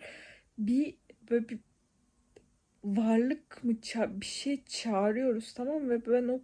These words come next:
kişiyle mesajlaşıyorum. İşte odamın kapısı kendi kendine kapanıyor falan. Böyle bir garip, saçma sapan bir rüyaydı. Bir ara, e, şeyden, adını siz söyleyin.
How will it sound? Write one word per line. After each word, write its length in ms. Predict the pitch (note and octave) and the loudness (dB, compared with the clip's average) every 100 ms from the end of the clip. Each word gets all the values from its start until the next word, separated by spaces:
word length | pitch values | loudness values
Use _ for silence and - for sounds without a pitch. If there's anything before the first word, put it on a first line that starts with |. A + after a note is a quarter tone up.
| _ | _
kişiyle 340 | - - C#4+ | -14 -4 0
mesajlaşıyorum. 1200 | B3+ A3+ A3+ A#3 G#3+ G#3 G#3+ - - A#3+ G#3 D4+ - - - - - _ | 4 2 2 4 4 2 -2 -4 -2 -2 0 -4 -12 -20 -20 -20 -20 _
İşte 320 | - - B3+ - _ - G#3+ | -14 -4 -4 -4 _ 2 4
odamın 360 | A3+ A3 A#3+ | 6 6 6
kapısı 380 | - - - - | 2 -8 -12 -10
kendi 360 | B3 A#3 A3+ A#3 | -2 2 2 0
kendine 460 | A#3+ A3+ A3 A3+ | -2 0 2 0
kapanıyor 520 | - - A3+ A3 A3+ | -6 -10 -2 0 0
falan. 300 | A#3+ B3+ B3 | -4 -8 -6
Böyle 140 | B3 A#3+ | -8 -10
bir 60 | - | 2
garip, 280 | A#3+ G#3 - | 2 2 -2
saçma 340 | - B3 B3+ | -8 -6 -6
sapan 440 | C4 B3+ B3 A#3 A#3 | -10 -8 -4 -2 -2
bir 140 | B3 - - - - - - G#3+ | -4 -8 -20 -20 -20 -20 -8 2
rüyaydı. 480 | A3+ A#3 A#3+ A3+ G#3 | 4 6 4 0 0
Bir 160 | A3+ B3 | 6 6
ara, 320 | B3+ C4 D#4 - _ - - _ _ _ _ _ - G#3 | 6 2 -2 -8 _ -20 -20 _ _ _ _ _ -10 -4
e, 220 | G3+ G3+ | -2 -2
şeyden, 580 | - G#3+ G3+ G3+ G3+ G#3+ - - - - - _ _ _ _ - | 0 4 4 4 2 0 -6 -20 -20 -20 -20 _ _ _ _ -6
adını 240 | G3 G3 | -6 -6
siz 280 | - - - | -12 -14 -4
söyleyin. 400 | G#3+ G3 G3 | -2 0 -2